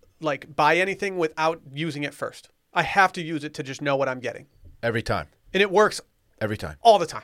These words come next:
Speaker 2: Yes.
Speaker 1: It, it's just great. You
Speaker 2: Love it.
Speaker 1: always get the
Speaker 2: Love it.
Speaker 1: discount code. And it's easy. It's so satisfying seeing it run through all the different discount codes that it could possibly have and just seeing, seeing which ones work and which ones don't.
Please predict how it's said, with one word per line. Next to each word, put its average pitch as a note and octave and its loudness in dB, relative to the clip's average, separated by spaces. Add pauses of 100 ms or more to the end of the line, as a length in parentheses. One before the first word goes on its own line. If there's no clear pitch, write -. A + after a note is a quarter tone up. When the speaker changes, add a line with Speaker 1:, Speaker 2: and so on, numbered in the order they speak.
(100)
Speaker 2:
Yes. - -14
Speaker 1:
It, A3+ -2
it's G#3+ 0
just G3+ -2
great. D3+ 0
You F#3 -4
Speaker 2:
Love G3 0
it. A3 8
Speaker 1:
always G#3+ 6
get F#3+ 0
the F#3 4
Speaker 2:
Love - 4
it. - 2
Speaker 1:
discount D3+ -4
code. - -14 (380)
And A#3 -8
it's B3 -8
easy. C4+ -4 (320)
It's B3 -4
so D4 6
satisfying A3 2
seeing G3+ -6
it F3+ -4
run C#3 -4
through D#3+ -6
all C#3 0
the D3 -4
different D3 -4
discount D3+ -8
codes E3 -6
that D3+ -6
it C#3+ -8
could - -20
possibly C#3 -8
have B2+ -4
and C#3 -12
just B2+ -14
seeing, C3 -12
seeing C#3+ -6
which C#3 -8
ones C#3 -8
work C#3 -6
and C#3+ -10
which C#3 -12
ones C#3 -10
don't. C3+ -10